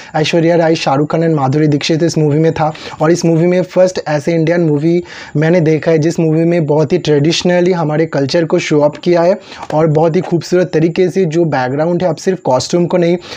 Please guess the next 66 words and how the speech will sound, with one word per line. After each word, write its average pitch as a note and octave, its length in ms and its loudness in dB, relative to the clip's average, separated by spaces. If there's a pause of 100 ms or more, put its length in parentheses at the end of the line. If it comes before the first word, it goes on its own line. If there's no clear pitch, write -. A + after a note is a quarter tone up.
(120)
मूवी D#3 200 2
का F#3 120 2
जो F3+ 100 2
सेटअप D#3+ 480 0
है F3 60 2
आप D#3+ 100 -2
उस C#3 140 -4
पर E3+ 160 0
भी F3 120 2
फोकस E3 440 0
करो, D#3+ 260 2
वो E3 160 2
बहुत E3 300 0
ही G#3 60 0
ज़्यादा D3 400 0
रॉयल C#3 340 0
लुक E3+ 240 2
लाता D#3+ 260 0
है। D#3 100 -2 (280)
तो E3 100 2
अब D#3+ 200 -2
obviously D#3 540 0
इस G3+ 180 0
मूवी D#3+ 160 0
को F3+ 100 -2
वॉच D3 240 -2
करना, F#3 280 0
अगर F3+ 200 -2 (260)
वॉच D3+ 160 -2
कर F3+ 160 -2
चुके F#3+ 240 0
हो F#3 80 4
तो F#3 120 0
इस E3+ 140 -2
मूवी D#3 240 0
के F3 140 -2
बारे D#3 240 2
में E3 180 0
बहुत D#3+ 360 0
अच्छे - 240 -2
तरीके F3+ 300 0
से E3+ 120 0
रिसर्च D3+ 380 0
करना D#3+ 240 0
कि E3+ 200 0 (320)
इस D#3+ 140 0
मूवी D#3+ 240 2
का E3 180 0
कॉस्ट्यूम D#3 480 -2
डिज़ाइनर D#3 400 0
कौन D3+ 220 0
है। D#3+ 80 0 (320)
मैं E3+ 60 0
आप E3 120 -2
लोगों F#3 120 4
को F#3+ 80 0
बता F3 200 0
देता E3+ 200 0
हूँ, D#3 100 2
देवदास D#3+ 360 0
मूवी E3 220 0
में F3 120 0
जो E3+ 100 -2
कॉस्ट्यूम F3+ 380 0
डिज़ाइनर E3 380 2
है E3+ 60 2